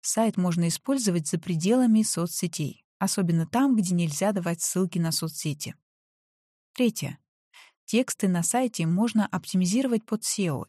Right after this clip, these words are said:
и получать клиентов напрямую из поисковиков, минуя социальные сети. У меня такое было. Пять процентов клиентов приходили напрямую из сайта, никогда не были у меня в блоге.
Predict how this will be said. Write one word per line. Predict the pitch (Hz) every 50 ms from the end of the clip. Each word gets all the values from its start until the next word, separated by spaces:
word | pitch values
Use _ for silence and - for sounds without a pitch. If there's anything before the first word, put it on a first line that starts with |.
| _ -
и | 196
получать | 175 - 202 208 202 - - 208 -
клиентов | - - 190 208 226 277 262 226 165 160 -
напрямую | 175 190 180 - 220 208 214 247 269 277 254 220
из | - - 226 -
поисковиков, | - _ 247 226 - - 240 214 226 220 220 - 156 160 - - _ _ _ _ _ _
минуя | - 185 185 214 240 254
социальные | 247 - 170 160 - - 170 180 180 170 165 151
сети. | - - 151 143 - - 139 143 - _ _ _ _ _ _ _ _ _ _ -
У | 202
меня | 208 214 220 233 226
такое | 220 220 - 233 220 208
было. | 185 175 170 151 127 - - _ _ - _ _ _
Пять | - 220 208 -
процентов | - - 160 - - 165 160 - 147 -
клиентов | - 196 208 240 285 262 - 175 - -
приходили | - 185 - - 190 185 220 247 240
напрямую | 220 190 175 - 170 180 180 202 226 226 208 -
из | - 185 -
сайта, | - - 165 147 147 147 - 139 139 - - _ _ _ _
никогда | 202 208 208 - 208 190 170 175 170
не | 170 180 220
были | 233 220 202 170 160 147
у | - 165
меня | 160 165 170 180 180
в | 170
блоге. | - 160 156 147 143 127 - 135